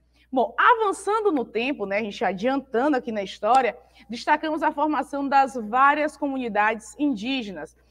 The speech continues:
que se espalharam em pontos distintos aí do território brasileiro. Então, a gente tem aquela ideia do seguinte: ah, veio, né,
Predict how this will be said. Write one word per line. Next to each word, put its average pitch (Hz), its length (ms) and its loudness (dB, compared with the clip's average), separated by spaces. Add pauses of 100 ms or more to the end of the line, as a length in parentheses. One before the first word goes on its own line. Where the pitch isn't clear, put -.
(160)
que - 80 -8
se 277 120 -4
espalharam 262 480 4
em 294 100 -2
pontos 262 400 -6
distintos 285 640 -6
aí 247 120 2
do 262 100 -6
território 247 500 0
brasileiro. 208 580 -2 (460)
Então, 254 180 -2
a 269 40 4
gente 285 160 -2
tem 339 160 -4
aquela 359 260 -2
ideia 233 240 2
do 240 80 -2
seguinte: 220 500 -6
ah, 180 300 2 (320)
veio, 339 420 4
né, 294 160 0